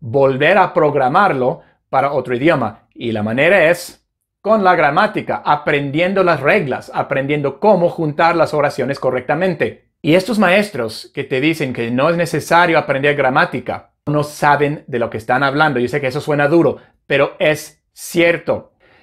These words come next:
Y si esos maestros no son hablantes nativos del inglés y aprendieron el inglés como segundo idioma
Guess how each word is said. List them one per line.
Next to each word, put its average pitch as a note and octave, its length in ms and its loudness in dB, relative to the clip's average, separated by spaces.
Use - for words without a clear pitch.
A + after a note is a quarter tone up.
Y D#3 140 -4
si D3 140 2
esos A3 220 0
maestros F3 540 0
no D3 180 -4
son E3+ 220 0
hablantes D#3 640 -2
nativos F3 580 -2
del C#3 160 -2
inglés B2+ 640 -2
y C#3+ 140 0
aprendieron C#3+ 640 0
el D#3 100 0
inglés E3 300 0
como D3 220 -2
segundo D3+ 400 0
idioma D#3+ 680 0